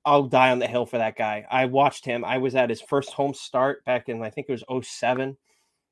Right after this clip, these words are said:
at the game. And since then, like, I've been all about Tuukka. All my friends are sick of me talking about him because when they start talking about the Bruins and, you know, talking about the goaltending, I'm like, "Don't even,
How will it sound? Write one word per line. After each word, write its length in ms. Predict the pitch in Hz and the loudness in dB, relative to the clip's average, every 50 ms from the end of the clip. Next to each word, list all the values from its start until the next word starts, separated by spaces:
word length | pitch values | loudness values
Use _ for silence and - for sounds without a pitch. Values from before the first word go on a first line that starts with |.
| _ _ - | _ _ -8
at 180 | 139 135 139 - | -6 -6 -2 -2
the 60 | 151 123 | -2 -2
game. 480 | 131 131 127 127 123 123 120 120 117 _ _ _ _ _ - 117 | 0 0 2 2 0 0 -2 -4 -6 _ _ _ _ _ -12 -10
And 160 | 117 117 - | -8 -8 -6
since 240 | - 151 135 - - | -6 -6 -6 -2 2
then, 260 | 131 131 127 123 120 | 2 4 4 2 0
like, 180 | 113 113 104 | -2 -4 -4
I've 180 | 104 110 123 113 | 0 0 0 0
been 100 | 120 117 | -2 -6
all 220 | - 110 123 127 | -2 2 4 4
about 300 | 123 120 123 120 117 - | 4 4 2 -2 -2 -4
Tuukka. 440 | - - 127 120 - 127 120 117 117 _ _ _ _ _ _ _ _ _ _ _ _ - | -8 -8 -8 -2 0 0 0 0 0 _ _ _ _ _ _ _ _ _ _ _ _ 8
All 140 | 160 151 151 | 8 8 10
my 120 | 147 139 | 8 6
friends 280 | 135 - 151 143 135 135 | 4 4 0 0 0 -2
are 40 | 127 | -6
sick 260 | - - 156 - - | -6 -6 -6 -4 -2
of 60 | 131 | -2
me 80 | 131 120 | -2 -4
talking 380 | - - 120 127 135 - 143 | -2 0 -2 -2 0 0 -2
about 240 | 135 139 139 139 139 | 2 6 6 6 6
him 240 | 147 147 147 156 147 | 4 -2 -2 -2 -6
because 760 | 127 120 - - 123 120 120 117 113 113 - - - - _ _ _ _ _ | -8 -8 -4 -2 -2 0 0 -2 -4 -8 -10 -16 -18 -18 _ _ _ _ _
when 160 | - 123 117 | -12 -6 -6
they 80 | 120 113 | -4 -4
start 180 | - 143 120 - | -2 -2 -2 0
talking 260 | 135 123 123 - 123 | 2 0 0 0 0
about 180 | 117 123 117 - | 0 0 0 -2
the 40 | |
Bruins 540 | 107 101 117 120 120 120 123 120 120 110 117 | -6 -8 -6 -4 -2 -2 -2 -2 -4 -6 -8
and, 340 | 113 110 110 110 113 117 117 | -8 -8 -8 -10 -12 -12 -12
you 60 | 120 | -10
know, 160 | 110 107 107 | -10 -10 -10
talking 280 | - - 127 117 113 120 | -4 -2 -2 -2 -2 -2
about 140 | 113 113 - | -4 -4 -4
the 60 | 123 | -4
goaltending, 580 | 107 127 120 120 117 - 120 113 113 110 110 107 | -2 0 -2 -2 -2 -2 -4 -2 -2 -2 -4 -4
I'm 120 | 113 113 | -4 -4
like, 220 | 110 110 107 107 | -4 -6 -6 -4
"Don't 220 | - 117 113 117 120 | -4 -2 -2 -2 -2
even, 280 | 120 127 127 123 120 | -2 -2 -2 -4 -4